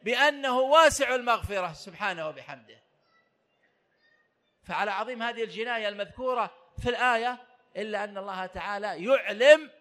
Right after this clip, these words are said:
بعد ذكر العقوبة وذكر التوبة بمغفرته ورحمته، فلا يغلق باب التوبة عن تائب مهما عظم جرمه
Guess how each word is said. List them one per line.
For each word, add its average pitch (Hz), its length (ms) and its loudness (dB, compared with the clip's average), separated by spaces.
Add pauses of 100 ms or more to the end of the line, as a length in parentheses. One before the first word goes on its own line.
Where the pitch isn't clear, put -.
(260)
بعد 196 280 -4
ذكر 208 320 -8
العقوبة 190 640 -2 (800)
وذكر 175 360 -8
التوبة 185 540 -4 (2250)
بمغفرته 185 680 -8
ورحمته، 131 580 -12 (340)
فلا 220 440 -4
يغلق 190 540 -10
باب 175 680 -10 (460)
التوبة 185 540 -8
عن 170 280 -12
تائب 170 380 -8 (340)
مهما 233 320 -6
عظم 196 400 -10
جرمه 180 480 -12